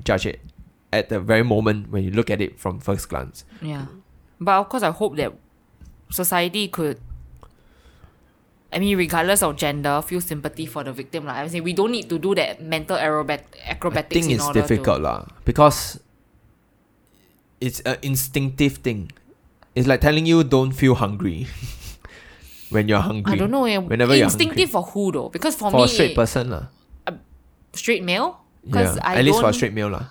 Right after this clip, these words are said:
Speaker 2: 'cause I, I, I mean, it's, for me, it's like, I can i-, already, I can already feel that it's fucked up,
Speaker 1: I think maybe
Speaker 2: even
Speaker 1: 'cause
Speaker 2: though it's
Speaker 1: girls are more empathetic. That's why.
Speaker 2: You think so?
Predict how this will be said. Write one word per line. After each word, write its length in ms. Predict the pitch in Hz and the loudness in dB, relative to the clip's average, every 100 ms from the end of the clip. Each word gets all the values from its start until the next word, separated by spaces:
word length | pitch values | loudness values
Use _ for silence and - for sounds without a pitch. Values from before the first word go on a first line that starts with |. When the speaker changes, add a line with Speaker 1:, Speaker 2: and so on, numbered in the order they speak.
| - _ | -16 _
Speaker 2:
'cause 180 | 262 220 | -2 0
I, 180 | 165 175 170 | 0 0 0
I, 120 | 156 87 | 0 -2
I 20 | 185 | -2
mean, 240 | 240 240 | -2 -2
it's, 240 | 170 175 139 98 | -4 -6 -8 -14
for 160 | 165 190 | -4 -2
me, 220 | 214 233 | -2 -4
it's 120 | 180 165 | -4 0
like, 400 | 143 139 - _ _ 98 - | -2 -2 -8 _ _ -18 -8
I 120 | 170 | -8
can 220 | 175 196 - | -6 -8 -8
i-, 200 | 185 - | -12 -10
already, 480 | 185 185 226 220 - - | -8 -6 -6 -8 -10 -10
I 120 | 175 | -8
can 120 | 180 | -6
already 180 | 185 233 | -6 -6
feel 160 | 226 196 | -4 -2
that 80 | 147 | -4
it's 140 | - | -6
fucked 220 | 160 - | -8 -6
up, 60 | 135 | -2
Speaker 1:
I 40 | |
think 140 | 180 165 | 2 2
maybe 160 | 135 | 2
Speaker 2:
even 100 | 165 | 4
Speaker 1:
'cause 120 | 143 | 4
Speaker 2:
though 60 | - | 2
it's 100 | 117 | 4
Speaker 1:
girls 160 | 117 113 | 4 4
are 100 | 92 | 2
more 200 | 101 - | 0 0
empathetic. 520 | 151 - - - - - _ _ _ - - | -4 -6 -6 -8 -10 -16 _ _ _ -20 -14
That's 180 | - - | -10 -8
why. 120 | - - _ | -10 -14 _
Speaker 2:
You 60 | 170 | -16
think 160 | 160 170 | -14 -12
so? 160 | 214 | -12